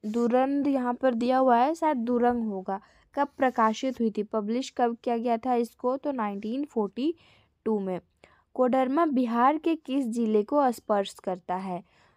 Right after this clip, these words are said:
तो कोडरमा जिला जो है अभ्रक नगरी के नाम से हम लोग इसे जानते हैं, है ना। और ये बिहार के, देखो, पूरब की साइड में ये गिरिडीह जिला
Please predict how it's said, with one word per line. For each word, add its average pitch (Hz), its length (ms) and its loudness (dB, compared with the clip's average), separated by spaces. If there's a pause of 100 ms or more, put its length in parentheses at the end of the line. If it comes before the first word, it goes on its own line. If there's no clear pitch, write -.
(140)
तो 254 200 -8
कोडरमा 254 600 2
जिला 269 400 2
जो 302 160 0
है 285 160 4
अभ्रक 233 480 0
नगरी 240 360 0
के 247 140 0
नाम 233 280 0
से 240 140 -4
हम 226 120 -2
लोग 233 160 0
इसे 233 220 0
जानते 220 480 -2
हैं, 240 220 -2 (400)
है 302 60 -4
ना। 277 180 0 (1400)
और 247 140 4
ये 285 160 2
बिहार 254 640 4
के, 330 300 -4
देखो, 240 360 0 (420)
पूरब 294 400 6
की 349 140 -2
साइड 277 320 2
में 285 160 -2
ये 294 140 0
गिरिडीह 214 540 0
जिला 247 340 -2